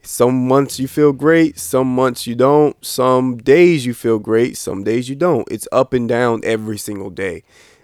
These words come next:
And so, um, I think that's why he kinda limited those shows. Now, I could be wrong. I could be very well wrong. And Roman's like, "Don't be speaking for me. I'm fine over here. Like, I just don't wanna do the shit."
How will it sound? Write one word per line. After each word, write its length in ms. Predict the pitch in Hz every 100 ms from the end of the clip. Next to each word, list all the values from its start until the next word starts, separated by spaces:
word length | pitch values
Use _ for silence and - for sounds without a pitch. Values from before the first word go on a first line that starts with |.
| _ -
And 180 | 123 110
so, 480 | - 123 113 113 -
um, 360 | 110 104 95
I 140 | - 113
think 340 | - 131 131
that's 220 | 120 -
why 220 | 107 101 113
he 80 | 113
kinda 280 | 110 101
limited 420 | 98 101 95 92 -
those 180 | 101 98
shows. 300 | 104 104 123
Now, 120 | 131
I 60 |
could 180 | 139 339
be 120 | 214
wrong. 340 | 143 170 110 98 -
I 60 |
could 120 | 196
be 120 | 131 117
very 200 | 196 170
well 200 | 127 117
wrong. 200 | 117 107
And 80 |
Roman's 240 | 131 175 147
like, 140 | 139
"Don't 140 | 156 196
be 60 |
speaking 340 | - 185 175 165
for 120 | 165
me. 240 | 175 202 - - _ -
I'm 120 | 196
fine 360 | - 170 202 151
over 180 | 135
here. 340 | 147 220 196 160
Like, 360 | 139 123 - _ -
I 100 | 160
just 140 | 151
don't 100 | 139
wanna 140 | 160 165
do 120 | 220
the 80 | 143
shit." 300 | - 113